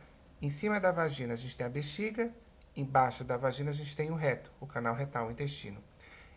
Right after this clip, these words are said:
E no teto da vagina, o útero. Então, se a vagina se fragiliza, tudo aquilo pode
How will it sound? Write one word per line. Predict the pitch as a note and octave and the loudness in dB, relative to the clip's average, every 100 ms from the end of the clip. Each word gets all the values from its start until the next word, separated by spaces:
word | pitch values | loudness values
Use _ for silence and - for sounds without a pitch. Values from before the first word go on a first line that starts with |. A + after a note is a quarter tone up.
| - | -12
E | - | -6
no | F#3+ | -4
teto | G#3 E3 C#3 C#3+ | 0 4 4 4
da | D3+ | -2
vagina, | D#3+ D#3+ E3+ | -2 -2 -4
o | E3+ | -6
útero. | - A2+ C3 | -8 -8 -6
Então, | D3 F#3 F#3+ - - - - - - - | 2 2 2 -4 -16 -20 -20 -20 -20 -16
se | - - | -6 2
a | A#3 | 4
vagina | C4 A#3 D#3 C#3 A#2 | 6 4 4 0 -2
se | A#2 - | -2 -2
fragiliza, | G3 - B2 A#2 A#2 D3 D#3+ - G2+ G2+ - - - - - - | -2 2 2 0 -2 -2 -2 -4 -6 -8 -16 -20 -20 -20 -20 -10
tudo | G3 G#3 | -4 0
aquilo | F3+ - E3 | 0 0 -6
pode | E3 D3+ D3 | 2 2 2